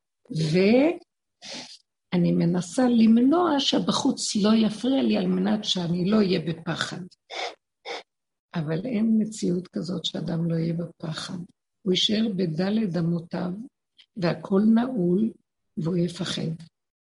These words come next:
הפחד הפנימי שלו מתחיל להתגלות מבפנים, מתוכו. יצחק היה הסוג שהוא עמד מול השורש של כל המציאות. הוא לא היה צריך לצאת החוצה, כי הוא היה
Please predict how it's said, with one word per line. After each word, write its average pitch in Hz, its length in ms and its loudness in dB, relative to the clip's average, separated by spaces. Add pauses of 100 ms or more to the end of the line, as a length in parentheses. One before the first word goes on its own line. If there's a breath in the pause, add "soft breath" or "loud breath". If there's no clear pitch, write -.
(1200)
הפחד 233 580 -4 (140)
הפנימי 185 680 -2
שלו 254 600 -2 (260)
מתחיל 170 540 -6 (220)
להתגלות 185 720 -2 (120)
מבפנים, 180 840 0
מתוכו. 170 540 -4
יצחק - 420 -4
היה 202 300 0 (440)
הסוג 247 460 0
שהוא - 380 -2
עמד 220 540 -2
מול 190 260 2
השורש 269 920 -4 (340)
של 190 220 -2
כל 208 200 0
המציאות. 170 560 -2 (720)
הוא 170 120 0
לא 196 140 4
היה 233 240 2
צריך 220 220 -4
לצאת - 380 -4
החוצה, 190 440 -6 (100)
כי - 120 -8
הוא 175 100 -2
היה 196 260 0